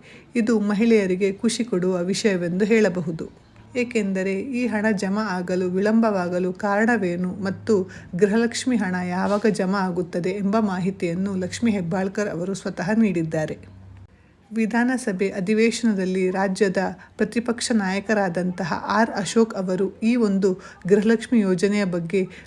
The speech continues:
ಮಹಿಳಾ ಮತ್ತು ಮಕ್ಕಳ ಕಲ್ಯಾಣ ಇಲಾಖೆ ಸಚಿವರಾದ ಲಕ್ಷ್ಮೀ ಹೆಬ್ಬಾಳ್ಕರ್ ಅವರಿಗೆ ಏಕೆ ಕಳೆದ ಎರಡು ಮೂರು ತಿಂಗಳಿನಿಂದ ಈ ಗೃಹಲಕ್ಷ್ಮಿ ಹಣ ಮಹಿಳೆಯರ ಅಕೌಂಟಿಗೆ ಸರಿಯಾಗಿ ಜಮಾ ಆಗುತ್ತಿಲ್ಲ ಎಂದು ಪ್ರಶ್ನೆ ಮಾಡಿದರು.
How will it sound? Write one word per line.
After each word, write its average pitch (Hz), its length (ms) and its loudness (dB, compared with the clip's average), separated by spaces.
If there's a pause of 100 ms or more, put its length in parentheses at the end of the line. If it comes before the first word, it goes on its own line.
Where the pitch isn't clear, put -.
ಮಹಿಳಾ 208 340 4
ಮತ್ತು 202 400 0
ಮಕ್ಕಳ 190 400 0
ಕಲ್ಯಾಣ 202 460 0 (180)
ಇಲಾಖೆ 196 340 -2
ಸಚಿವರಾದ 202 800 0 (500)
ಲಕ್ಷ್ಮೀ - 280 -2
ಹೆಬ್ಬಾಳ್ಕರ್ 208 600 0
ಅವರಿಗೆ 180 480 0 (360)
ಏಕೆ 233 300 4
ಕಳೆದ 202 280 2
ಎರಡು 202 360 4
ಮೂರು 226 240 4
ತಿಂಗಳಿನಿಂದ 196 680 0
ಈ 196 180 -2
ಗೃಹಲಕ್ಷ್ಮಿ 220 600 2
ಹಣ 185 260 0
ಮಹಿಳೆಯರ 214 540 2 (100)
ಅಕೌಂಟಿಗೆ 196 600 -2 (300)
ಸರಿಯಾಗಿ 202 560 4
ಜಮಾ 196 360 0
ಆಗುತ್ತಿಲ್ಲ 190 500 0
ಎಂದು 196 300 0
ಪ್ರಶ್ನೆ 220 340 -2
ಮಾಡಿದರು. 165 500 -2